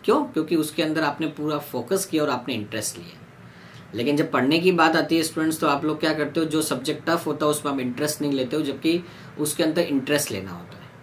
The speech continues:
और जब हम लोग किसी चीज़ में इंटरेस्ट लेते हैं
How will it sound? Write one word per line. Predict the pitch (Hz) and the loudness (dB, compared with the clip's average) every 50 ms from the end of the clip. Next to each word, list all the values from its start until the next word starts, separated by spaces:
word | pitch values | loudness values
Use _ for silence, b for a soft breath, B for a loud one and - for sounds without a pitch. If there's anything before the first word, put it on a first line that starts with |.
| - - - | -20 -12 -10
और | 113 | -6
जब | 113 131 | -2 0
हम | 135 139 143 | 0 2 2
लोग | 147 147 147 | 0 0 0
किसी | 147 143 165 151 | 0 0 0 -2
चीज़ | 151 151 147 143 | -2 -2 -4 -2
में | 143 127 | -2 0
इंटरेस्ट | 120 120 117 - - 202 208 - 190 | 0 0 2 6 6 6 6 6 4
लेते | 175 170 175 180 170 | 2 4 4 4 4
हैं | 170 170 180 185 B B | 4 4 0 -2 B B